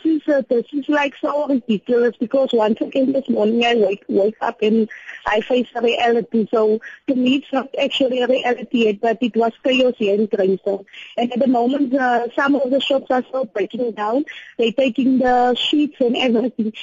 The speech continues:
It's so chaos and it's so traumatic for us because we have babies and we have everything. We don't know what to do anymore.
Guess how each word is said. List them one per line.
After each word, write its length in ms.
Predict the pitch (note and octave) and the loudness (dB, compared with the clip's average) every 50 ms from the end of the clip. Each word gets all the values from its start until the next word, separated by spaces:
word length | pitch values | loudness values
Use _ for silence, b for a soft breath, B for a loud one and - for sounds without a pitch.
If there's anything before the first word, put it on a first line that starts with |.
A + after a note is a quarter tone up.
| B B - | B B -4
It's 180 | B3+ G#3+ - | -4 -2 0
so 200 | - C#4+ C#4 C4 | 0 0 0 0
chaos 400 | - - C4 A#3+ A#3+ B3 B3 A#3 - - | 0 -2 -2 0 0 -2 -2 -2 0 0
and 240 | A#3 A3+ A#3 A#3+ A#3 | 2 2 2 2 2
it's 260 | - - A3 - _ | 0 -2 -4 -4 _
so 180 | C4+ C4+ C4+ | -4 -2 -2
traumatic 520 | A#3 - C4+ B3+ A#3+ G#3+ G#3 - - A#3 - - | -2 -2 0 2 2 2 0 0 -2 -6 -6 -6
for 140 | - - - | -8 -4 -2
us 120 | A3 A3 - - | -2 -2 -2 -4
because 320 | A#3 - B3 A#3+ A#3 - | -4 -2 0 -2 0 0
we 100 | A3+ A3+ | 2 2
have 240 | G#3+ A3+ A3 - _ | 2 0 0 -2 _
babies 400 | G#3 G3+ G#3+ G#3+ G#3+ C4+ C#4 B3+ - B B B B B | 0 0 0 0 0 0 0 0 -2 B B B B B
and 180 | - A3 A3 A3+ | -2 -2 0 0
we 120 | A3+ A3+ | 0 0
have 160 | A3 A#3 A#3 C#4 | -2 -2 -2 0
everything. 580 | - A#3 G#3+ A#3 A3+ A#3 - - A3 A3+ A#3 | 0 0 0 0 -2 -2 -2 0 0 0 0
We 60 | A#3 | 0
don't 240 | G3 A3+ A3+ B3 B3 | 0 0 0 2 2
know 100 | B3 A#3+ | 2 2
what 220 | A#3 A3+ F3+ - - | 2 0 0 -2 -6
to 60 | A3 | -8
do 260 | F#3+ G#3+ G#3 G#3 G#3 | -2 0 2 4 4
anymore. 380 | G3+ G3+ G#3 G3+ G3 F#3 E3+ | 4 2 2 2 0 0 -4